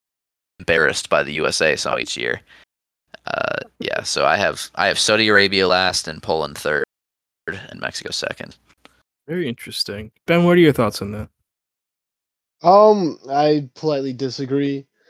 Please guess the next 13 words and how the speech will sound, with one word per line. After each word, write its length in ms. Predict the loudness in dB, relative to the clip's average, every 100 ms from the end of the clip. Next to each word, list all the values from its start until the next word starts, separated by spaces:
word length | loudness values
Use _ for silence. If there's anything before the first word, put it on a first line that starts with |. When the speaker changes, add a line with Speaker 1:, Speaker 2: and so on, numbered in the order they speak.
| _ _ _ _ -6
Speaker 3:
Um, 420 | -2 -2 -4 -4
I've 260 | -2 0 2
got 220 | 0 2
Argentina. 760 | 4 4 2 0 2 2 0 -6 _
Uh, 520 | 0 2 2 0 -2 -6 -14 _ _ -6
spoiler 520 | -4 4 6 8 8
alert, 440 | 8 8 6 4
they're 160 | 0 0
my 220 | 2 0
favorites 500 | 0 -4 -4 -4 -6
to 120 | -6 -6
win. 420 | -6 -8 -10 -14 _ _ _ _ _ _
Um, 580 | -6 -4 -4 -6 -10